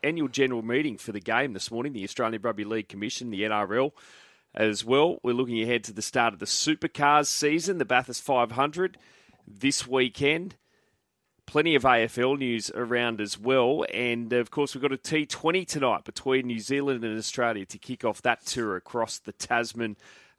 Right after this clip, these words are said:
Uh, some Champions League this morning, round of sixteen action. There's a Premier League match between Man City and Brentford as well. So plenty going on this morning. A lot of great guests through the show as well. And Pup's here.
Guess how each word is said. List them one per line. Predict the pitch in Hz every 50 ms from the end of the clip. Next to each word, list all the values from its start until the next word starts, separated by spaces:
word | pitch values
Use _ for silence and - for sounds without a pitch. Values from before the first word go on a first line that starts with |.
| - -
Uh, | 90 95
some | - - 104 92
Champions | 92 - - 127 131 131 135 - 139 131 113 -
League | 127 131 131 131 120 104
this | - 127 - - -
morning, | 135 135 135 139 135 139 131 117
round | 123 123 127 123 117
of | 110
sixteen | - - - 131 - - - 131 131 135 131
action. | 131 131 131 - - 143 127
There's | 113 107 -
a | 104
Premier | - - - 139 139 143 135
League | 127 127 123 107 107
match | 123 123 127 - -
between | - - - 120 120 113 110 110
Man | 117 117 117 117
City | - - 123 113 101 98
and | 95 92 -
Brentford | - 107 110 107 107 - - 110 98 87 _ _ - - - - _ _ _ _ - -
as | 92 101 98 95 87 -
well. | 92 101 95 85 78 80
So | - - - 92 87 85
plenty | - - - - 135 127 120 113 110 98 - _ _
going | - 123 113 110 110 107 98 107
on | 113 110 104
this | 95 98 - - -
morning. | 113 110 110 110 110 107 104
A | 104
lot | 110 107
of | 95 92
great | 117 117 107 101 - _
guests | - 110 107 - - -
through | - - 110 107 104 107 - - - - - _ _
the | - 107
show | 104 - - - 123 113 113 110 101 - -
as | - 98 98 -
well. | 104 131 143 156 180 180 180 - -
And | - 156 160 156 -
Pup's | 208 220 196 - - -
here. | 156 120